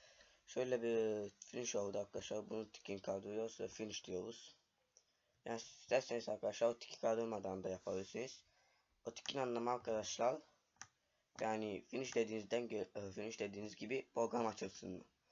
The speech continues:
Ben açılmasını yaptım. Arkadaşlar isterseniz programı açalım. Sizin, sizinle çalıştığını test edelim. Gördüğünüz gibi arkadaşlar program açıldı. Arkadaşlar diğer videoda da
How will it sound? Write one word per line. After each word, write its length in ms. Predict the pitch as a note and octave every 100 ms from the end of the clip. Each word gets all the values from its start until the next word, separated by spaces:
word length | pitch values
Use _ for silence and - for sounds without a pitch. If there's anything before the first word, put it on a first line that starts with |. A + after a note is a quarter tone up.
| - _ _ -
Ben 180 | A#2+ A2+
açılmasını 500 | - C3+ A#2+ - G2+
yaptım. 460 | G2 - A#2+ C#3+ - _ _ _ _ _ _ _ _ _ _ _ _ _ _ -
Arkadaşlar 380 | - A#2+ - A2+
isterseniz 540 | - C3 - A2 - -
programı 360 | A2+ A2 A2
açalım. 640 | G#2 A#2 B2+ A2 A2+ A2+ -
Sizin, 480 | - - A2+ A#2+ G#2+ -
sizinle 600 | - A2 A2+ A#2+ A2+ C3 - _ _ _ _ _ - - - _ _ - - _ _ _ _ _ _ -
çalıştığını 500 | A#2+ A2 - C3 -
test 260 | A#2 -
edelim. 300 | G2+ G2+ G2
Gördüğünüz 340 | B2 A#2+ A#2 G#2
gibi 200 | G#2 G2+
arkadaşlar 420 | G2 - - A#2
program 420 | - G2+ A2+ A2
açıldı. 420 | G#2 - F#2+ F#2+ - _ _ _ _ _ _ _ _ _ - _ _ _
Arkadaşlar 460 | C3 B2+ B2 A2+ A2 A2 - -
diğer 220 | C3+ C3+
videoda 400 | A#2 A2+ G#2+ F#2+
da 220 | B2 C3+